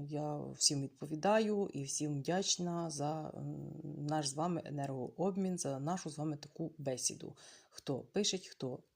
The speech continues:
м, відповідає, я дуже вам дякую. І хто переглядає, і хто лайки ставить, всім, всім, хто хоч якось бере участь у розвитку каналу, я всім дякую. Так, надіюсь, ви вибрали.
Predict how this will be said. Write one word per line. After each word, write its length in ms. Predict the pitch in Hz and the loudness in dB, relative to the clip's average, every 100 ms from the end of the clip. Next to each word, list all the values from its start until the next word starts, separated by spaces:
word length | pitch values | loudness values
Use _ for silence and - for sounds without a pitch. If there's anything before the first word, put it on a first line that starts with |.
| _ _ - | _ _ -6
м, 220 | 147 151 | -4 -4
відповідає, 680 | 147 - 139 151 202 196 160 | -6 -4 -2 4 4 4 2
я 60 | |
дуже 240 | 131 165 160 | -2 -4 -4
вам 260 | 139 143 147 | -4 -6 -6
дякую. 480 | 131 123 - - - - - - - - _ _ _ - - - | -6 -6 -8 -14 -14 -20 -20 -20 -20 -20 _ _ _ -20 -20 -8
І 180 | 143 139 | -4 -4
хто 400 | - 151 135 127 - | -4 -2 -2 -4 -4
переглядає, 840 | 135 170 202 190 226 214 190 180 | 0 2 4 4 4 4 2 0
і 80 | 156 | -4
хто 200 | - 147 | -6 -2
лайки 340 | 185 240 226 185 | 4 4 4 -2
ставить, 440 | - 185 170 165 | 0 0 0 -2
всім, 260 | - 180 165 | -2 0 0
всім, 280 | - 151 | 0 0
хто 400 | 143 - 139 127 - | 0 -2 -2 -2 -4
хоч 220 | 143 - | -6 2
якось 440 | 139 117 127 - | 2 2 -6 -6
бере 160 | 143 139 | -4 -2
участь 640 | 131 123 131 - - - - _ | -2 -2 -2 -4 -4 -12 -16 _
у 160 | 160 139 | -8 -2
розвитку 380 | 131 131 - | -2 -4 -8
каналу, 480 | 156 196 233 202 185 - _ - | -4 0 0 -2 -4 -10 _ -6
я 140 | 147 | -2
всім 280 | - 196 160 | 0 0 -2
дякую. 400 | 135 - - - - _ _ _ _ _ _ _ _ _ _ _ _ _ _ _ _ _ _ _ - - - | -4 -10 -12 -12 -14 _ _ _ _ _ _ _ _ _ _ _ _ _ _ _ _ _ _ _ -16 -16 -12
Так, 220 | 139 143 | -12 -10
надіюсь, 460 | 156 151 143 - - | -10 -6 -8 -8 -12
ви 120 | 139 | -12
вибрали. 560 | 143 135 - 202 294 | -10 -12 -8 0 0